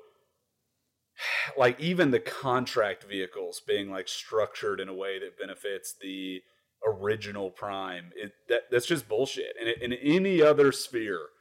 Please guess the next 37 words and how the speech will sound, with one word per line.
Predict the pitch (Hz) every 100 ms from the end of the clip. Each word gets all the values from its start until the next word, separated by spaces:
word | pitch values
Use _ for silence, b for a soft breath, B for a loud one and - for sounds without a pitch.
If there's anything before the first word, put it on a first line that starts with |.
| _ _
where | 113 113
it's | 107 113
like, | 104 98
"Whoop, | 151 202
whoopsie | 131 147 151
daisy, | 151 180 139
that's | 127 131
just | 127 120
good | 127 120
business. | 123 131 113 117
Like, | 107 98
sorry | 110 113 113
that | 107
you | 104
got | 107
suckered. | - 117 113 104
Don't | 98 104
hate | 104
the | 101 98 104
player, | 104 101
hate | 104
the | -
game." | 107 110 104 b b b b _ _ _
No | 165 156
problem. | 147 139 131 87 -
Whatever. | 120 127 113 95
I | 107
agree | 117 110
with | 110 92
you. | 67
Like, | 92 98 98
good | 110
on | 110 110 107
you, | 107 107 107 107 107 b b b _ _
prime | 120 110 104 104
contract, | 107 104 107 104
massive, | 107 107 104 107 101 -